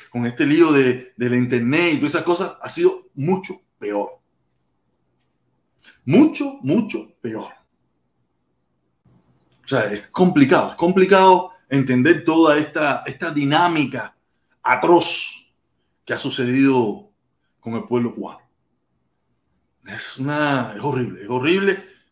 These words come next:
pero no sé, no sé, yo no le veo, no sé cuál es la solución. Yo sé cómo es que va a ser el cambio en Cuba. Yo se lo vengo diciendo y, y el cambio en, cómo, cómo va a ser el cambio en Cuba. Yo, eso es, eso ya vi, ya eso va, eso va,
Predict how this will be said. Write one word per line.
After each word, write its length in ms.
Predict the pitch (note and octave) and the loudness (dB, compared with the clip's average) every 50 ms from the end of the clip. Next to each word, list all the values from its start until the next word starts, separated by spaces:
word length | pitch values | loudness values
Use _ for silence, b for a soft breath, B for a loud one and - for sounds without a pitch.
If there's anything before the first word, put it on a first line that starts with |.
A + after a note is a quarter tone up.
| _ _ _ _ _ _ | _ _ _ _ _ _
pero 160 | G2+ G#2 G#2+ | -14 -8 -8
no 80 | C#3+ | -6
sé, 160 | D3+ - A3+ A#3+ | -6 -6 -6 -6
no 140 | G#3 - | -6 -6
sé, 180 | - A#3 A#3 F#3+ | -4 -4 -4 0
yo 140 | C#3 E3 F#3 | 2 2 4
no 100 | G#3+ G#3 | 6 6
le 100 | G3+ F#3+ | 6 6
veo, 240 | G3+ G#3+ G#3 G3+ D3+ | 8 6 4 2 2
no 160 | D3+ E3+ F#3 | 2 0 0
sé 160 | - A3+ A3+ | 0 -2 0
cuál 140 | A3 A3 G#3 | 0 2 2
es 60 | G#3 | 2
la 80 | G3+ G3+ | 2 0
solución. 420 | - F3 D#3+ - A3 B3 B3+ - _ _ b b b b b - | -2 -6 -8 -8 -8 -10 -10 -12 _ _ b b b b b -2
Yo 200 | C3+ G#3+ C4 B3 | 2 4 4 6
sé 220 | - B3+ C#4+ D4+ | 6 6 6 8
cómo 180 | - - F#3 - | 8 6 6 6
es 60 | - | 4
que 80 | - | 4
va 80 | D3+ C#3+ | 2 2
a 20 | |
ser 160 | C3 - C#3 C3 | 0 -2 -2 -2
el 80 | G#2+ | -2
cambio 220 | A2+ C3 B2+ B2+ A#2 | -4 -4 -2 -4 -4
en 60 | - | -4
Cuba. 300 | C3 B2 A2 - - _ _ | -6 -6 -8 -8 -12 _ _
Yo 140 | A2+ G#2 B2 | -10 -8 -4
se 120 | - - G#3 | -2 0 2
lo 140 | F#3 D#3 | 4 4
vengo 240 | D#3 F3 G#3 G#3+ F#3+ | 4 4 6 6 4
diciendo 500 | D3 - - A3 C4+ D4 D4+ D#4 D4+ D4+ B B B B B B _ | 4 4 2 2 2 4 4 4 4 2 B B B B B B _
y, 300 | - C#3 C#3+ C#3+ - C#3+ | -4 -4 -4 -2 -2 -4
y 20 | C#3+ | -4
el 120 | C3 - | -4 -2
cambio 260 | - D#3+ B3 B3 A#3+ | -2 0 2 4 4
en, 200 | G3+ - - - - | 2 2 -2 0 2
cómo, 320 | - A3+ A#3+ A#3+ A3+ - | 4 4 4 4 2 2
cómo 260 | A#3 B3+ B3+ B3+ A#3+ | 4 4 4 4 4
va 60 | A3+ A3 | 2 2
a 40 | |
ser 160 | - B3 A#3+ A3+ | 0 0 0 -2
el 80 | G3+ - | -2 -2
cambio 200 | A3+ A#3 A#3 G#3+ | -2 -2 -2 -2
en 60 | G3+ | -2
Cuba. 280 | A#3 C4+ B3+ F3+ D#3+ D3 | -2 -2 -2 -2 2 4
Yo, 240 | D#3+ G3+ G3 G3+ - | 6 4 4 4 -2
eso 240 | E3+ D3+ - A3 B3 | -6 -2 2 2 4
es, 320 | C4+ C4+ - B B B B B B B | 4 2 0 B B B B B B B
eso 240 | F3 G3 G#3 C4+ B3+ | -2 2 4 4 6
ya 140 | B3 A#3+ | 6 6
vi, 180 | B3 C#4 B3+ - | 6 4 4 4
ya 120 | F#3 A#3 | 4 2
eso 180 | B3+ - C4 A#3+ | 4 4 4 6
va, 320 | A#3+ A#3 G#3+ - - - - | 6 6 6 4 2 -2 -8
eso 260 | - - - A#3 G#3+ | -8 -4 0 2 4
va, 420 | G#3 G3 F#3 - - - - _ | 4 4 4 2 0 -4 -14 _